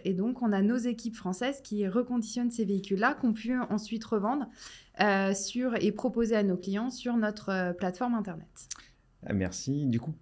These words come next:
Speaker 2: comment tu es arrivé, euh, au sein du groupe Aramis ? Euh,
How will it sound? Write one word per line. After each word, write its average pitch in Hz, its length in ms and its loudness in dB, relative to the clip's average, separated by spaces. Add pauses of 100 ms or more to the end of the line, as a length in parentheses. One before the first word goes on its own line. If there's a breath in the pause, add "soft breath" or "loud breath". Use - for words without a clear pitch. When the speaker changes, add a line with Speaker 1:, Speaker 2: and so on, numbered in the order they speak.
Speaker 2:
comment 202 300 6
tu 160 260 2
es 165 60 8
arrivé, 131 480 4
euh, 98 360 4
au 95 80 2
sein 123 200 2
du 98 120 2
groupe 95 200 -2
Aramis ? 101 540 0
Euh, 85 420 -4